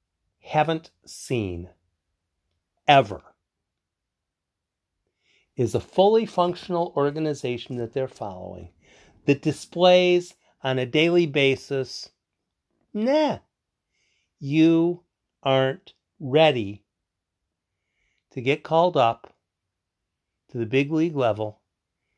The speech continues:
and contribute every day. You're not ready to do that yet."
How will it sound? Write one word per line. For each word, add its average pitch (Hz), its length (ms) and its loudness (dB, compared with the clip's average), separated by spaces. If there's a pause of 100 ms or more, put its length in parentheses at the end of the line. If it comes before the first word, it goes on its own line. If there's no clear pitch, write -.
(460)
and 120 140 -8
contribute 104 540 -8
every 95 260 -12
day. 90 300 -16 (340)
You're 143 580 2
not 117 380 -6 (140)
ready 110 340 -6
to 143 180 -14
do 127 200 -4
that 95 260 -6
yet." 87 240 -18